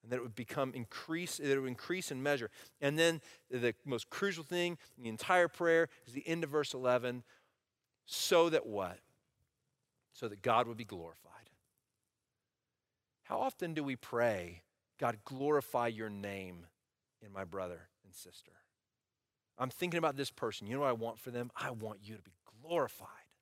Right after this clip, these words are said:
I want you to be exalted and lifted high. Do we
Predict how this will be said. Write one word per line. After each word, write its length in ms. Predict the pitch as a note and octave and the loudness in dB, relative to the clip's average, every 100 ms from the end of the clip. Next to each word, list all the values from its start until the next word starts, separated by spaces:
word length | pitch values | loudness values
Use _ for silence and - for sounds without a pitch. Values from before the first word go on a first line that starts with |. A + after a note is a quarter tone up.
| _ _ _ _ _ _ _ - | _ _ _ _ _ _ _ -20
I 40 | |
want 100 | E3 | -14
you 60 | E3 | -8
to 60 | |
be 80 | C3 | -8
exalted 760 | G2+ F#2 G#2 - E3 E3 - A2+ | -8 -12 -12 -2 2 2 -2 -6
and 240 | G2+ G#2 | -6 -2
lifted 340 | D3+ - B2+ | -2 -2 -4
high. 520 | A2+ - G#2+ G2 - - _ _ _ _ _ _ _ - | -6 -6 -8 -8 -12 -20 _ _ _ _ _ _ _ -6
Do 120 | D#3 | -4
we 280 | E3+ E3+ | -4 -6